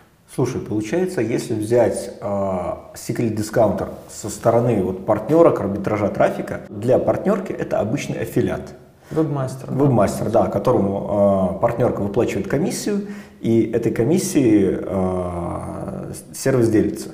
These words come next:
Speaker 2: Да.
Speaker 1: Вот. И вместо того, чтобы тратить на деньги на трафик, а,
Speaker 2: Ну или на
Speaker 1: эти
Speaker 2: рекламу
Speaker 1: деньги
Speaker 2: на бигбордах, на телеке.
Speaker 1: Да. Эти деньги возвращаются человеку, который купил.
Speaker 2: Да.
Speaker 1: Но вы же всё равно закупаете трафик.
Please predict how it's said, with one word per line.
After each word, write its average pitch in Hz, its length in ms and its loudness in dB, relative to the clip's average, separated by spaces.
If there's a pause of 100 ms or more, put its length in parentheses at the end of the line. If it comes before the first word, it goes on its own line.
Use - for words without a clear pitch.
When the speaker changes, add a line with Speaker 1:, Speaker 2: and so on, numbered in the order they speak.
(100)
Speaker 2:
Да. 131 280 -6 (400)
Speaker 1:
Вот. 113 300 -2
И 127 80 0
вместо 127 260 2
того, 113 160 2
чтобы 104 240 -6
тратить - 540 -2
на 101 80 -4
деньги 101 760 -2
на 92 140 -2
трафик, 180 500 0 (400)
а, 101 400 0
Speaker 2:
Ну 208 100 6
или 170 120 8
на 156 60 8
Speaker 1:
эти 147 180 8
Speaker 2:
рекламу 156 300 8
Speaker 1:
деньги 156 140 8
Speaker 2:
на 147 80 2
бигбордах, 135 680 2
на 127 100 -6
телеке. 127 380 -4
Speaker 1:
Да. 92 460 0 (200)
Эти 123 220 0
деньги 117 260 2
возвращаются 98 680 0
человеку, 107 360 0
который 92 240 -2
купил. - 320 -6 (640)
Speaker 2:
Да. 127 240 -8 (640)
Speaker 1:
Но 127 180 4
вы 131 180 4
же 160 60 2
всё - 140 -2
равно 175 240 2
закупаете 85 500 -6
трафик. - 380 -14